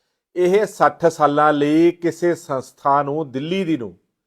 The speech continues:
ਲੀਜ਼ ਦੇ ਉੱਪਰ ਦਿੱਤਾ ਗਿਆ ਹੈ ਤੇ ਉਹ ਸੰਸਥਾ ਇਸ ਮੈਡੀਕਲ ਕਾਲਜ ਨੂੰ ਚਲਾਊਗੀ। ਜਾਣੀ ਕਿ ਇੱਕ ਤਰੀਕੇ ਨਾਲ ਲਾ ਲਈਏ ਤਾਂ ਪ੍ਰਾਈਵੇਟ ਹੱਥਾਂ ਦੇ ਵਿੱਚ ਸੱਠ ਸਾਲ ਲਈ ਇਹ ਮੈਡੀਕਲ ਕਾਲਜ ਦਿੱਤਾ ਗਿਆ ਤੇ ਉਹਦੇ ਵਿੱਚ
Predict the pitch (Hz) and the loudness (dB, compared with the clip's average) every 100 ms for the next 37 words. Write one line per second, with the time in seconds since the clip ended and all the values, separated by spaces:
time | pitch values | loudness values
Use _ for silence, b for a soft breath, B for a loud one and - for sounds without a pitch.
0 | _ _ _ 123 143 160 170 151 170 165 | _ _ _ -6 -4 -2 -2 0 0 0
1 | 151 117 - 147 151 170 190 - 175 190 | -4 -4 -2 -2 2 0 0 -4 -4 -2
2 | 185 - 139 - 180 180 170 151 143 143 | -4 -8 -10 -4 0 2 0 -2 -4 -4
3 | 165 156 147 135 131 135 143 131 113 110 | -4 -4 -2 -2 -4 -8 -14 -6 -6 -6
4 | 98 95 87 _ _ _ _ _ 147 165 | -10 -20 -20 _ _ _ _ _ 4 4
5 | 180 196 196 196 185 185 190 185 165 156 | 4 0 0 0 -2 -2 0 4 6 4
6 | 156 175 185 185 185 185 156 151 165 151 | 4 2 4 4 4 2 2 2 -2 -4
7 | 147 - 147 151 147 151 175 135 - 131 | -6 -4 -2 -2 -4 -8 -4 -2 -2 -6
8 | 139 127 127 127 139 147 165 131 117 139 | -2 0 0 -4 -4 -4 -2 -4 -4 -4
9 | 135 139 123 151 170 113 98 90 87 - | -2 -4 -4 -8 -10 -8 -8 -10 -14 -16
10 | _ _ _ 175 185 202 196 | _ _ _ 0 4 4 4